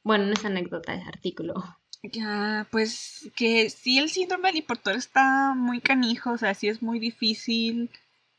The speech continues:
Speaker 2: el, el, primero el darte cuenta, o sea, el poder admitir de, "Ok, a lo mejor sí estoy siendo demasiado dura conmigo misma". O sea, ese
Speaker 1: Ujú.
Speaker 2: paso es muy difícil. Ya lo que sigue, el de manera activa, el estar, este,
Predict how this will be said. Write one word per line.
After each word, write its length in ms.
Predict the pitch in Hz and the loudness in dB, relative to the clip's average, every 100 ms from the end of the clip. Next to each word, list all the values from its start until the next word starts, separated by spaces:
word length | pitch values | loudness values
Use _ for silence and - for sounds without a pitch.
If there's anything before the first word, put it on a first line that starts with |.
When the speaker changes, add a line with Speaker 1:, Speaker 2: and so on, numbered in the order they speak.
| _ | _
Speaker 2:
el, 800 | 196 190 185 180 175 165 175 175 - _ _ _ _ _ _ _ _ _ _ _ | -4 -2 0 -2 -4 -4 -6 -8 -12 _ _ _ _ _ _ _ _ _ _ _
el, 240 | 214 208 190 | 0 0 0
primero 320 | 269 262 302 403 381 | 4 8 10 10 8
el 180 | 240 240 | 4 10
darte 320 | 226 226 302 | 10 10 4
cuenta, 320 | - 226 208 190 | 2 0 2 0
o 20 | |
sea, 120 | 202 | 0
el 60 | 180 | 0
poder 320 | - 208 214 | 2 4 6
admitir 580 | 262 311 240 - 214 220 | 6 4 0 2 0 2
de, 160 | 226 208 | 2 2
"Ok, 180 | 196 180 160 | 2 2 4
a 60 | |
lo 60 | 180 | 2
mejor 300 | 170 190 202 | -2 -6 -4
sí 100 | 247 | -2
estoy 180 | 254 247 | 0 0
siendo 220 | 233 233 | 0 0
demasiado 560 | 240 190 190 185 196 | 2 0 0 0 2
dura 220 | 202 196 196 | 2 0 -2
conmigo 400 | 190 170 170 175 | -6 -6 -6 -6
misma". 420 | 175 156 156 - _ _ _ _ - | -6 -6 -8 -8 _ _ _ _ 0
O 40 | |
sea, 100 | - | 4
ese 140 | 208 | 4
Speaker 1:
Ujú. 60 | 220 | 8
Speaker 2:
paso 200 | 285 320 | 8 10
es 200 | 302 277 | 4 6
muy 200 | 262 254 | 4 6
difícil. 500 | 254 233 202 170 156 | 4 4 0 -2 2
Ya 100 | 185 | 4
lo 160 | 214 285 | 4 4
que 120 | 269 | 0
sigue, 440 | - 208 226 247 | 2 2 4 2
el 120 | 226 185 | 0 -2
de 80 | |
manera 300 | 170 170 170 214 | -2 2 4 4
activa, 520 | - - 214 214 220 | 2 -2 2 4 4
el 100 | 185 | 2
estar, 500 | 180 - 180 180 202 _ - - - - _ _ _ | -6 -4 0 0 -2 _ -20 -20 -20 -20 _ _ _
este, 600 | 196 190 - 180 165 - | -4 -4 -4 -4 -2 -4